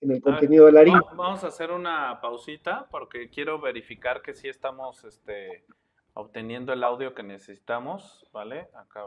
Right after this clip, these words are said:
Speaker 2: damos, aquí está. Venga, a ver,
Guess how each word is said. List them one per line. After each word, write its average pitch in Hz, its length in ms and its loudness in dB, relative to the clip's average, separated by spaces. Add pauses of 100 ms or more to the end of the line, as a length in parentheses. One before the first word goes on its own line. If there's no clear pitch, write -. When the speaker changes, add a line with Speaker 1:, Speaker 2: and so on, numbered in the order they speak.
(140)
Speaker 2:
damos, 110 640 -20 (1160)
aquí 110 240 -20
está. - 360 -20 (380)
Venga, 107 320 -16 (240)
a 110 80 -10
ver, 110 220 -10